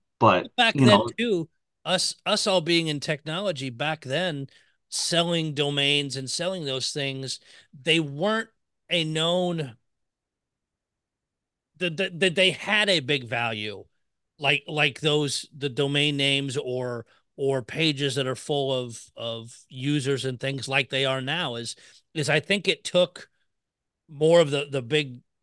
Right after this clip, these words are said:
Speaker 2: dot-com boom and then bust to start to get people to really understand that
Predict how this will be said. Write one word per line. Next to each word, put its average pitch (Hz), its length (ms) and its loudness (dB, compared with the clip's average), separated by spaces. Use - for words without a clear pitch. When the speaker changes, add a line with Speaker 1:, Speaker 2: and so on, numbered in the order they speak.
Speaker 2:
dot-com 143 800 -2
boom 131 380 -2
and 123 220 -4
then 127 200 -2
bust 139 560 -4
to 143 80 -4
start 147 400 -2
to 139 100 -8
get 143 240 -2
people 151 280 -4
to 135 40 -8
really 147 300 0
understand 135 760 -2
that 131 280 -6